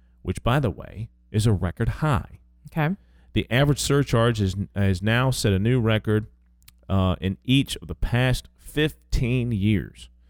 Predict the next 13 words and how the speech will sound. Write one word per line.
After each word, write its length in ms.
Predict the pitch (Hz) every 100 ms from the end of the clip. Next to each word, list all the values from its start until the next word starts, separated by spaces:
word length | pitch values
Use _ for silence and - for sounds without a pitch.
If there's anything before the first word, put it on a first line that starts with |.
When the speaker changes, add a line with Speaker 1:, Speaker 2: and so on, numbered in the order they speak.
| _ _ _ _
Speaker 1:
So 300 | - - 87
I 80 | 92
know 160 | 127 131
there's 180 | 117 -
some 300 | 131 127 123
banks 340 | 117 120 117
that 160 | 104 85
will 180 | 92
allow 220 | 90 101 107
you 100 | 98
to 60 |
have 200 | 92 92 - -
three, 500 | 113 117 120 110 110